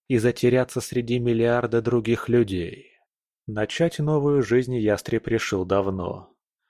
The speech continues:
Это произошло как-то в одночасье. Этот момент врезался ему в память, будто острый нож, оставив зарубку.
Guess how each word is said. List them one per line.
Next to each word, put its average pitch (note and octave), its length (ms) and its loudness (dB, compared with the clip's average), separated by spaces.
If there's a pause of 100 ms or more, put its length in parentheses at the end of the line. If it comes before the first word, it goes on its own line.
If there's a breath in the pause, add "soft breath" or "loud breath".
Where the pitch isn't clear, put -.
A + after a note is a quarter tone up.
Это A2+ 260 -2
произошло A2 880 0
как-то G#2+ 440 -2
в G2 60 -2
одночасье. G2+ 920 -2 (560)
Этот C3 300 0
момент B2+ 460 0
врезался B2 560 0
ему A#2+ 220 0
в - 120 -14
память, B2+ 480 -2
будто A#2+ 460 0
острый C3+ 420 0
нож, F#2+ 420 -6
оставив G#2 500 -2
зарубку. G2 800 0